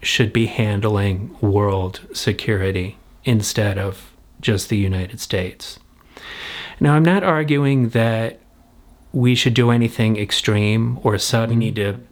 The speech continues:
you know, remove the entire U S military and destroy it overnight or something extreme like that. But I think we do need to look at the long-term trends and what's happening and start to replace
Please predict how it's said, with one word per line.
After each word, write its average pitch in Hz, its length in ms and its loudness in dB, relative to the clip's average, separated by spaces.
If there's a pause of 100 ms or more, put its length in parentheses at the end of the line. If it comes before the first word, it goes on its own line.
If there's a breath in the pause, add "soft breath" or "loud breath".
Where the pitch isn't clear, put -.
you 113 120 -4
know, 101 200 2
remove 104 640 4
the 101 100 2
entire 98 360 -2
U 98 220 -2
S 95 160 -2
military 101 720 0
and 98 160 0
destroy 101 440 0
it 95 60 -2
overnight 95 720 0
or 92 100 0
something 95 580 -2 (220)
extreme 143 440 0
like 104 220 -2
that. 95 360 -6 (720 loud breath)
But 156 460 2
I 139 80 0
think 151 280 0
we 131 100 4
do 139 280 4
need 135 220 4
to 123 80 0
look 117 280 0
at 113 160 0
the 110 100 0
long-term 107 1040 0 (160)
trends 110 880 -2 (560 loud breath)
and 120 240 2
what's 107 220 0
happening 120 760 -2
and 120 180 2
start 117 360 0
to - 100 0
replace 110 800 0